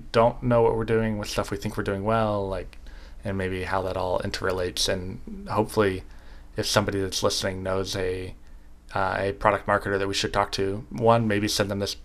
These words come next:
episode and see if they're interested, or two, just send them our way. Or otherwise, maybe you'll s-,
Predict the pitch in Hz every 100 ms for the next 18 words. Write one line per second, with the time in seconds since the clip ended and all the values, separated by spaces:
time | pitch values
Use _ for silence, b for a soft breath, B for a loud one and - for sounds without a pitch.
0 | - - - - 101 113 107 - 92 98
1 | 92 101 - 104 101 95 - - - 104
2 | 98 - 98 95 95 95 95 95 90 -
3 | b b b 131 143 117 107 101 101 98
4 | 95 95 92 -